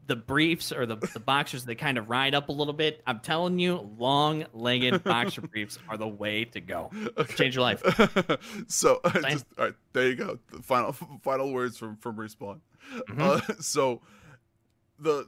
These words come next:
Speaker 2: the podcast ourselves, we always go up to, uh, to pax East every year, and we, we love it. And we tell as many people as we can that if you are going to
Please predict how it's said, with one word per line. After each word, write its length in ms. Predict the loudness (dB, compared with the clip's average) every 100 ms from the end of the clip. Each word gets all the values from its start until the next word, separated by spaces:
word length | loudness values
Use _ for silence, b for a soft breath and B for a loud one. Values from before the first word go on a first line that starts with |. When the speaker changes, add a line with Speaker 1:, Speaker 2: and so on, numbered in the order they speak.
| -12
Speaker 2:
the 80 | -4
podcast 360 | -4 -4 -6
ourselves, 300 | -6 -6 -8
we 120 | -8
always 280 | -6 -8 -8
go 380 | -6 -6 -6 -10
up 160 | -14 -14
to, 320 | -12 -10 -8
uh, 120 | -8 -12
to 100 | -16
pax 320 | -10 -10 -10 -14
East 160 | -14
every 180 | -14 -14
year, 200 | -14 -16 _ _ _
and 140 | -10
we, 380 | -8 -8 -8 -12 _ _
we 140 | -10 -4
love 240 | -4 -6
it. 80 | -12 -10
And 100 | -8
we 100 | -8
tell 440 | -6 -6 -6 -10 _ -12
as 160 | -10 -8
many 140 | -10
people 220 | -10 -14
as 100 | -14
we 60 | -16
can 360 | -12 -10 -10 -14 b b b b
that 300 | -8 -6 -8 -14 _
if 180 | -18 -12
you 300 | -12 -12 -10
are 100 | -10
going 520 | -6 -6 -4 -6 -8 -12
to 520 | -12 -10 -10 -12 -14